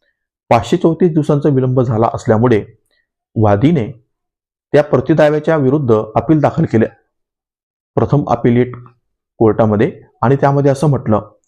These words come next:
की वकिलांच्या चुकीमुळे वेळेवर अपील दाखल करता आलं नाही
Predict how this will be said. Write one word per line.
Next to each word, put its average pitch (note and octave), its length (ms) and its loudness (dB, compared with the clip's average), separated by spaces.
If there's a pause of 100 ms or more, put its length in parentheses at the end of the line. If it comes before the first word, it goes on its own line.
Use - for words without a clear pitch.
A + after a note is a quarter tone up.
(380)
की F3 360 -2
वकिलांच्या D#3 680 0
चुकीमुळे C#3 560 0 (380)
वेळेवर A#2 440 2
अपील - 280 -2
दाखल A#2+ 260 -2
करता - 360 -2
आलं G#2 220 -2
नाही G#2+ 240 -2